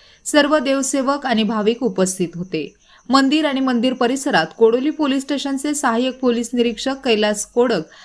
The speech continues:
यांच्या मार्गदर्शनाखाली पोलीस बंदोबस्त ठेवण्यात आला होता. देवस्थान समितीचे व्यवस्थापक धैर्यशील तिवले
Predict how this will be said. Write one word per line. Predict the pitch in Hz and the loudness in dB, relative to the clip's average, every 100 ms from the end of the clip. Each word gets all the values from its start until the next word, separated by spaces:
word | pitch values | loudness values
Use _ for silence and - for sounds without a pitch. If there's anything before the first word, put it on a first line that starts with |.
| - | -6
यांच्या | 254 254 247 320 | 2 2 4 2
मार्गदर्शनाखाली | 302 247 247 277 262 277 269 254 247 277 | 2 0 0 -2 -2 -2 -2 -2 -2 0
पोलीस | 269 233 269 269 | 0 0 0 -2
बंदोबस्त | 240 208 214 214 208 | -2 0 2 0 -2
ठेवण्यात | 247 269 220 185 170 | -4 0 0 0 0
आला | 180 170 | 0 0
होता. | 170 180 156 - _ _ _ - | -2 -2 -4 -4 _ _ _ 2
देवस्थान | 277 277 294 302 294 311 | 4 4 0 0 0 0
समितीचे | 294 240 240 262 269 | 0 0 -2 -2 -2
व्यवस्थापक | 262 226 226 240 226 254 277 | 0 2 2 0 0 -2 -2
धैर्यशील | 240 214 208 202 226 220 | 0 2 2 0 -6 -2
तिवले | 240 247 214 160 | 0 2 0 0